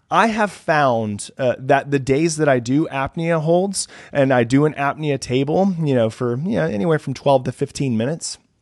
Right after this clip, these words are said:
I'm not holding my breath, by the way, at that time. That's how long it takes me to do the table.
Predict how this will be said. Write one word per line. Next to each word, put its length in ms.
I'm 80
not 160
holding 260
my 80
breath, 300
by 120
the 60
way, 120
at 40
that 180
time. 220
That's 180
how 120
long 180
it 80
takes 180
me 60
to 60
do 80
the 80
table. 420